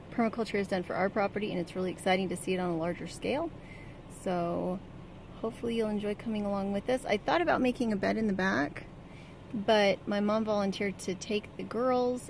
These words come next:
and I don't know how late we'll be in there tonight. I think eventually we're gonna wish that we had made up a bed in the back so we could just sleep and pull over and sleep when we're tired. But because we're bringing the dog, we're bringing a lot of groceries with us, there wasn't enough. It's a little bit warm today, which is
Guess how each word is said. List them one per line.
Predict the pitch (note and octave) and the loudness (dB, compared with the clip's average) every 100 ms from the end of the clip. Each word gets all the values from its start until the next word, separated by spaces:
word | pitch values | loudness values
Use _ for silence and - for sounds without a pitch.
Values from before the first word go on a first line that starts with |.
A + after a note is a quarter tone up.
| - | -4
and | G3+ G3 F#3 F#3 F#3 F#3 F#3 F#3+ - - - - - - - - - - - - | -2 0 0 0 0 0 -2 -4 -10 -16 -18 -18 -18 -18 -18 -18 -18 -16 -16 -6
I | G3 | -2
don't | F#3+ | 0
know | F#3+ | 0
how | G3+ | 0
late | G3 F#3+ | 2 2
we'll | F#3 | 0
be | F#3 F#3 | 0 2
in | F3 | 2
there | E3+ | 0
tonight. | - D#3 | 0 0
I | |
think | F#3 B3 B3+ | 2 0 0
eventually | G#3+ A3 G#3+ A#3 | 4 4 6 2
we're | G#3+ | 2
gonna | G3+ G3 | 2 2
wish | F#3+ F#3 | 0 0
that | F#3 | -2
we | F#3+ | -2
had | F#3+ | 0
made | F#3+ F3+ | 2 2
up | F3+ | 0
a | E3+ | 0
bed | F3 E3+ F3 - | 2 2 0 -2
in | F#3 | -2
the | E3+ | 2
back | E3 - | 0 -2
so | - | -4
we | F3 | -4
could | F3 - | -4 -6
just | E3 | -8
sleep | - F3 - - | -6 -6 -6 -6
and | F3+ E3 | -6 -6
pull | - F3+ | -2 -2
over | E3 | 0
and | E3+ | -4
sleep | - E3 | -4 -6
when | - | -4
we're | D#3+ | -6
tired. | F3+ E3 E3 E3+ - | -6 -4 -2 -4 -2
But | F3+ E3+ - | 0 0 -2
because | F#3+ A#3 G#3+ | -4 -2 0
we're | A3 | 2
bringing | A3+ A3 | 2 2
the | G#3 | 2
dog, | G3+ G3 G3 - - - - - - | 4 4 2 -4 -14 -16 -16 -18 -4
we're | F#3 | -2
bringing | G3 G3+ G3 | 0 2 2
a | F#3 | 4
lot | F#3 F3 | 4 2
of | |
groceries | F3+ G3+ F#3+ G#3 F#3+ | 2 0 2 -2 0
with | G3 - | -2 2
us, | F#3 F3+ - - - - - - | 2 0 -4 -14 -14 -16 -16 -4
there | G3 | 0
wasn't | G3 F#3+ F#3+ | 0 0 -2
enough. | F#3 F#3 | -4 -6
It's | - | -2
a | |
little | A3 A3+ A#3 | 2 4 4
bit | A#3 | 4
warm | A3+ A3+ | 4 4
today, | - C#4+ | 4 2
which | E4+ - | 2 0
is | G3 | -2